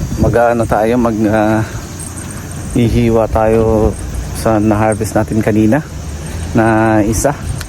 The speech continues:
Pinapalamig pa namin kasi mainit yung, ano, yung bunga, mainit. Kaya nilagay sa freezer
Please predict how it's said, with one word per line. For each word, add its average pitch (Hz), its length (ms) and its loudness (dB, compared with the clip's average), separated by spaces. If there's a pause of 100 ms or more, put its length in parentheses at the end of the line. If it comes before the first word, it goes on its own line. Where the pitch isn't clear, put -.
Pinapalamig 113 500 2
pa 113 140 0
namin 110 260 2
kasi 113 220 -2
mainit 113 420 4 (720)
yung, 113 220 4
ano, 127 240 2
yung 110 240 2
bunga, 117 240 4
mainit. 117 400 2 (160)
Kaya 110 260 2 (560)
nilagay 117 480 2
sa 117 460 2 (1120)
freezer 117 500 2